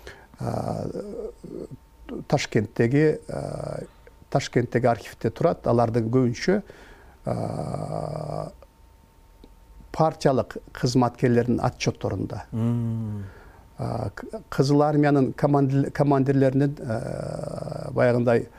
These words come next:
Speaker 1: оперативдүү маалыматтарында,
Speaker 2: Маалыматтар, э?
Speaker 1: маалыматтарында.
Speaker 2: Ошолор бар, э?
Speaker 1: Стенограммалар.
Speaker 2: Мм.
Speaker 1: Мынакей, карасаңыз, анын ичинде
Speaker 2: Мгм.
Speaker 1: бардыгы бар. Стенограммалар.
Speaker 2: Мгм.
Speaker 1: Ошол сте-, отчёт берип атышат алар. Э, партиялык, э, чогулуштарда,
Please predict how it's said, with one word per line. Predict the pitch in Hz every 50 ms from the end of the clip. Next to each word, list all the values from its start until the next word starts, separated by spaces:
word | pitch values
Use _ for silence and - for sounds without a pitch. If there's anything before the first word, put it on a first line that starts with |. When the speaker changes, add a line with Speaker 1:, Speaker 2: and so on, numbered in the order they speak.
| - - - - - - - -
Speaker 1:
оперативдүү | 151 131 120 - - 135 127 - - - - - 135 117
маалыматтарында, | 110 117 123 120 113 110 113 - 117 117 123 120
Speaker 2:
Маалыматтар, | 117 104 98 - - - 101 139
э? | 180 -
Speaker 1:
маалыматтарында. | 117 120 117 113 113 120 120 117 117 120
Speaker 2:
Ошолор | - 143 143 131 127
бар, | 127 120 110 107
э? | 135 208 277 - - - - -
Speaker 1:
Стенограммалар. | - - - - 151 143 143 147 156 151 143 139 131 117 110 104 - - - - - _ _
Speaker 2:
Мм. | 123 107 101 98 95 95 92
Speaker 1:
Мынакей, | 110 110 92 87 - - - - - - - -
карасаңыз, | - 139 135 - - 147 147 - - - - - -
анын | - - - 147
ичинде | - - - 123 110 110
Speaker 2:
Мгм. | 117 135
Speaker 1:
бардыгы | 165 170 170 175 175 175 170 - - - -
бар. | - - -
Стенограммалар. | - - - 135 131 127 135 131 120 104 95 110 104 - - - - - -
Speaker 2:
Мгм. | 113 110 95 90 95 87 - -
Speaker 1:
Ошол | 113 - - 135 143
сте-, | - - - 127
отчёт | - - 131 - - - 147 135 -
берип | - 120 123 -
атышат | - - - 120 - -
алар. | - - - - 120 - - - - - - - - - - - - - - - -
Э, | 139 127 113 104 - -
партиялык, | - 156 165 160 160 - - 175 165 160 156 156 - - - -
э, | - - 120 117 - - - 50 - 52 52 - - -
чогулуштарда, | - - 170 165 156 - - - - 156 156 151 170 175 175 160 -